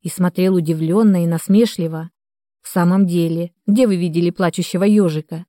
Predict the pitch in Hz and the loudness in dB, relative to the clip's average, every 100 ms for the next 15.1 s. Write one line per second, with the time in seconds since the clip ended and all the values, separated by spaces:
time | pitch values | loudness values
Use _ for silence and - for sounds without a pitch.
0 | _ _ _ _ _ _ _ _ - 165 | _ _ _ _ _ _ _ _ -10 -4
1 | 247 247 240 220 214 220 233 220 208 214 | -2 0 0 2 2 2 2 2 0 0
2 | 202 214 220 214 196 214 214 180 165 160 | 2 2 0 -2 0 0 2 0 0 -2
3 | 156 170 _ _ _ _ - 185 185 185 | -6 -10 _ _ _ _ -2 0 0 0
4 | 196 190 190 190 - 196 208 220 220 185 | 2 2 2 -2 0 2 4 4 2 2
5 | 165 165 - 214 226 233 _ 185 226 240 | 0 -2 -2 -2 -2 -4 _ 2 2 2
6 | 240 - 202 185 - 170 156 156 - _ | -2 0 2 2 0 -6 -6 -8 -12 _
7 | _ _ _ 202 196 202 208 233 254 220 | _ _ _ -2 0 0 0 0 2 2
8 | 165 165 165 180 165 165 156 - _ 175 | 0 -4 -4 -4 -2 -2 -6 -12 _ -8
9 | - 190 196 196 190 185 _ - 180 170 | -2 0 2 0 -2 -4 _ -6 -4 -2
10 | 180 208 226 220 175 160 151 156 165 _ | 0 2 4 4 2 0 -4 -8 -12 _
11 | _ _ _ _ _ _ _ _ _ _ | _ _ _ _ _ _ _ _ _ _
12 | _ _ - 185 190 180 - 240 220 170 | _ _ -4 0 0 -2 -4 -2 0 0
13 | 156 151 - 180 208 208 247 214 170 156 | -4 -8 -6 -2 -2 -2 -2 0 0 -2
14 | 151 - 185 190 196 196 185 156 156 151 | -8 -4 -4 0 0 0 -2 -4 -8 -12